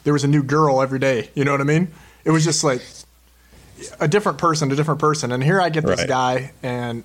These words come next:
Speaker 1: now there's another guy that I have to impress or deal with his little idiosyncrasies of how he wants things done.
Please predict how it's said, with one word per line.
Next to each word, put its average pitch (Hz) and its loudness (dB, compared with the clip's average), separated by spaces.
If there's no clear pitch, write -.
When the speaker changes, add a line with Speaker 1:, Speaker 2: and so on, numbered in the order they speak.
Speaker 1:
now 135 0
there's 135 -2
another 139 -2
guy 127 0
that 120 -4
I 123 -2
have 131 -4
to 131 -4
impress 123 -4
or 120 -4
deal 131 2
with 117 -2
his 156 0
little 120 -4
idiosyncrasies 123 -4
of 107 -10
how 123 -2
he 170 -4
wants 113 -4
things 104 -8
done. 104 -6